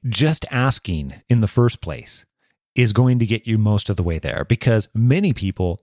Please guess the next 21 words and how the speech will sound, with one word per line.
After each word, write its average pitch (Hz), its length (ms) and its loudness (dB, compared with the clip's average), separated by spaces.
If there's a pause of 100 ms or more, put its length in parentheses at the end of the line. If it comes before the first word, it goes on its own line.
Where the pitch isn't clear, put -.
don't 120 380 2
ask - 480 -8 (160)
because 107 560 0
they're 123 180 2
afraid 117 760 0 (220)
at 104 140 0
that 123 200 0
point 147 220 0
in 151 80 2
time 90 440 -2
that 110 200 0
the 104 100 2
offer 98 220 0
is 98 80 0
going 101 180 0
to 92 60 -2
be 90 80 0
pulled 107 340 0
away 98 200 0
from 73 240 -14
them. 107 180 -14